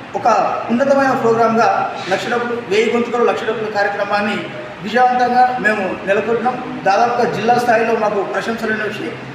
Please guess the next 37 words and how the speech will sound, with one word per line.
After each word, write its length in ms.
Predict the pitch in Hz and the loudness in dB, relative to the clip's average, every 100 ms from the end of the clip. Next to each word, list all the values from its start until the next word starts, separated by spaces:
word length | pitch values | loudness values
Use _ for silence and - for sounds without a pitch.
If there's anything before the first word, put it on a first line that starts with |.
| - | -4
మా 100 | 185 | 0
యువజన 300 | 196 214 233 | 2 2 0
సంఘం, 340 | 226 220 220 - | -2 0 0 2
ఆదర్శ 280 | 190 208 | 2 2
సంఘానికి 720 | 214 220 208 202 196 196 156 147 | -2 -4 -4 -4 -4 -4 -4 -4
మంచి 200 | 175 - | -6 -6
పేరు 160 | 220 | -4
అనేది 280 | 214 214 202 - - - | -2 -2 -2 -4 -8 -2
ఆ 40 | |
యొక్క 300 | 185 196 202 | 0 0 0
కార్యక్రమంతో 440 | - 196 208 208 208 | 0 0 0 -4 -4
వచ్చింది. 680 | 208 - 226 - 440 - - | -4 -4 -6 -6 -8 -6 0
దాని 220 | 190 196 | 2 2
యొక్క 140 | 208 | 0
రుజువు 300 | 196 196 220 | 0 0 -2
కూడా 140 | 220 233 | 0 0
మీకు 280 | 208 202 185 | -2 -4 -6
చూపిస్తాం. 560 | 196 - 247 - - - - - - - | -6 -6 -8 -8 -14 -14 -14 -14 -14 -12
ఇక 120 | 208 254 | -6 -2
ముందు 220 | 269 240 | 0 0
జరిగేటువంటి 440 | 240 233 233 226 | 2 2 2 2
ఎంఆర్పిఎస్ 460 | 196 196 214 220 214 | 2 2 2 0 0
ఉద్యమంలో 540 | 202 208 214 208 - - | -2 -2 -4 -4 -4 -4
మా 140 | 175 190 | 0 2
యొక్క 180 | 196 | 2
క్రియాశీలకమైన 720 | 208 - 208 - 233 233 220 208 | -2 0 0 0 -2 0 0 2
పాత్ర 420 | 190 196 - - - - | 2 2 2 0 -2 -6
ఉంటుంది. 380 | 202 220 220 - - - - - | -4 -2 -2 -4 -8 -12 -12 -6
మా 60 | |
తాతగారు 400 | 175 190 220 226 | 0 2 2 0
సుధాకర్ 380 | - 208 214 220 | 0 0 2 2
గారు 160 | 214 214 | 2 4
దాదాపుగా 800 | 190 202 208 208 220 - - 165 | 4 4 2 2 2 2 -2 -4
ఎంఆర్పిఎస్ 460 | 180 208 208 208 202 | 0 0 0 -2 -2
నాయకులు, 260 | 196 190 | -2 -2
జిల్లా 240 | 170 190 202 | -2 0 2
నాయకులుగా 640 | 202 208 202 208 208 | 2 0 0 0 0